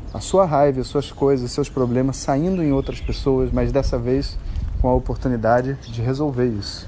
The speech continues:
e não de culpar as pessoas e de brigar mais e mais.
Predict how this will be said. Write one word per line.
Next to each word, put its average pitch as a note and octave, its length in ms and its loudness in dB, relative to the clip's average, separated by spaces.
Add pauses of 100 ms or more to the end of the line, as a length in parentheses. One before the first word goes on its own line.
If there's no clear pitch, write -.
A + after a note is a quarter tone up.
(360)
e B2 60 -2
não B2 180 2
de C#3+ 120 -2
culpar B2+ 340 0
as A2+ 80 -2
pessoas A#2 560 -2
e A2+ 40 -4
de A2 100 -4
brigar A2 320 2
mais G#2+ 260 -2
e A#2 60 -2
mais. G2+ 400 -6